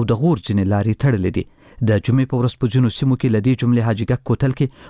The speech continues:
په لسګونو کسان تر واورو لاندې راګیر پاتې وو. خو پیښو ته د رسیدو لپاره د دولت وزیر ازادي راډیو ته وویل، په حاجي ګک کوتل کې راګیر کسان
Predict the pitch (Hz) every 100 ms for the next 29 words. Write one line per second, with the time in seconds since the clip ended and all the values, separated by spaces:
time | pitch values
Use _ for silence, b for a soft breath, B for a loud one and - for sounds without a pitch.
0 | - 123 120 - 180 - 104 113 98 110
1 | 98 104 95 101 104 104 123 120 117 -
2 | - - 117 B B B B - 107 92
3 | 147 147 - 139 147 123 113 104 - 104
4 | 117 107 120 110 101 92 98 101 - 101
5 | - 139 - 131 123 131 127 123 120 120
6 | 117 120 B B B 101 104 107 - 98
7 | - 107 127 135 120 135 120 - 117 123
8 | 104